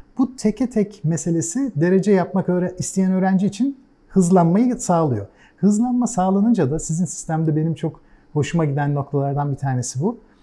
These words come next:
Sizin iddianız özel ders sayesinde konuların çok hızlı bitirilebileceği, bu yüzden de normalde bir öğrenci sınava kadar toplamda anca on kez deneme yapma şansına sahip oluyor. Çünkü konuları bitirememiş oluyorlar.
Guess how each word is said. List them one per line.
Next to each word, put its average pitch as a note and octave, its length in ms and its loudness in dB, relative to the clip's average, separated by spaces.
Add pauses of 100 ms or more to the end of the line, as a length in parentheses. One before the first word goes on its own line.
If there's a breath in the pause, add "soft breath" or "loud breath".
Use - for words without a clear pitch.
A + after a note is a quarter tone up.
(340 soft breath)
Sizin A#3 340 2
iddianız F#3 640 2 (140)
özel F3+ 420 0
ders D3+ 180 -2
sayesinde C3 720 -2 (260)
konuların F3 680 2
çok - 280 -2
hızlı E3+ 260 4
bitirilebileceği, D#3 920 2 (560 soft breath)
bu G#3 220 4
yüzden G#3 480 4
de G#2+ 240 -2 (120)
normalde F3 760 4
bir A#3 160 4
öğrenci D#3 420 2
sınava F3 360 -2
kadar D3+ 420 -2 (320)
toplamda F#3+ 840 0
anca G#3 540 0
on F#3+ 220 4
kez - 520 -4 (140)
deneme B2+ 500 -2 (100)
yapma B2+ 340 -2
şansına A#2 440 -4
sahip A#2 380 -6
oluyor. E3+ 280 -4 (340)
Çünkü G3 320 4
konuları F#3+ 440 4
bitirememiş G#3 520 2
oluyorlar. G#2+ 380 -8